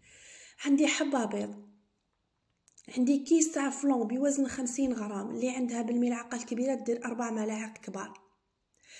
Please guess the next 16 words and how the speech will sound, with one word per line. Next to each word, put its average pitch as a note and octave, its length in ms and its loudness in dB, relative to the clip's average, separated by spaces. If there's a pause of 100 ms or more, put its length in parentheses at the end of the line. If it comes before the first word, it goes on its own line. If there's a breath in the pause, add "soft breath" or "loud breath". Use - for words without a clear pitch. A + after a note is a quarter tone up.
(280 loud breath)
عندي B3 220 2
زوج C#4 220 2
ملاعق C4+ 460 0
كبار C4+ 240 2
تاع C#4 140 -6
سكر C4 380 -4
عادي، G#3+ 360 -4
يعني A3 180 -8
حتى - 220 -4
هنا A#3+ 160 2
درت A#3+ 240 -4
لكم - 180 -6
السكر A#3+ 420 -4
العادي. A3 640 -2 (580 loud breath)
عندي A3 380 -2
لافاني، A#3 800 2